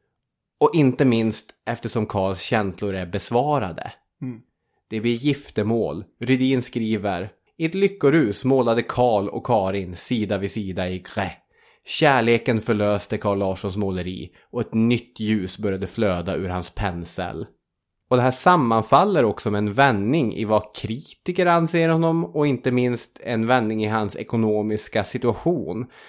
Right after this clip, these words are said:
Speaker 1: Han får en medalj vid Parissalongen, vilket var jättestort.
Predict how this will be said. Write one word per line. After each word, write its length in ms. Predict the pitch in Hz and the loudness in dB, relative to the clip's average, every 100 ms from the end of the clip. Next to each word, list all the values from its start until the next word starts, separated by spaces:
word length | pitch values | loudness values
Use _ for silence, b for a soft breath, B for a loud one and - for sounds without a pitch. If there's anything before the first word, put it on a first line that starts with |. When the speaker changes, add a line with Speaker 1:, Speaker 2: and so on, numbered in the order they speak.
| B B | B B
Speaker 1:
Han 180 | 143 | 0
får 80 | 143 | 2
en 180 | 156 147 | 2 4
medalj 600 | 151 120 147 160 175 160 | 2 4 6 6 4 2
vid 160 | 156 147 | 0 2
Parissalongen, 960 | 135 143 120 - 107 123 160 165 160 | 2 2 -2 0 2 4 4 2 0
vilket 220 | 120 101 | 0 -4
var 80 | 98 | -4
jättestort. 880 | 95 117 113 - 92 - 160 175 - | 0 0 -2 -8 -8 0 0 0 -6